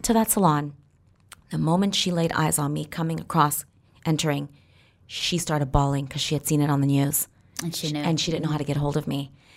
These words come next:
Speaker 1: And I just
Speaker 2: Wow.
Speaker 1: fell in her arms,
Speaker 2: Mm-hmm.
Speaker 1: and she brought me into a back room, and, uh, uh, emotional just thinking
Speaker 2: Mm-hmm.
Speaker 1: about it. I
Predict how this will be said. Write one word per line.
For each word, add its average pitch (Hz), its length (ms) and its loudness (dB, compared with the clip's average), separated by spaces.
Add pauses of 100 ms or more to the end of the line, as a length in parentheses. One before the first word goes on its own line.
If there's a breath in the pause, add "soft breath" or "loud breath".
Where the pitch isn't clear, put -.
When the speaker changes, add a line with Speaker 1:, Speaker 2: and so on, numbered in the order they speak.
(360 soft breath)
Speaker 1:
And 165 240 4
I 156 120 0
just 156 260 -2
Speaker 2:
Wow. - 40 -4
Speaker 1:
fell 180 180 8
in 214 80 4
her 220 180 2
arms, 202 560 4 (180)
Speaker 2:
Mm-hmm. 170 200 -2 (420)
Speaker 1:
and 151 180 2
she - 120 -2
brought 160 260 4
me 214 80 2
into 202 180 0
a 180 60 2
back 170 260 0
room, 175 520 -2 (680 soft breath)
and, 151 200 0 (760)
uh, - 140 4
uh, 180 180 4 (240 loud breath)
emotional 165 460 4
just 175 180 2
thinking 185 220 6
Speaker 2:
Mm-hmm. 170 100 4
Speaker 1:
about 151 140 8
it. - 120 -8 (960 loud breath)
I 247 340 6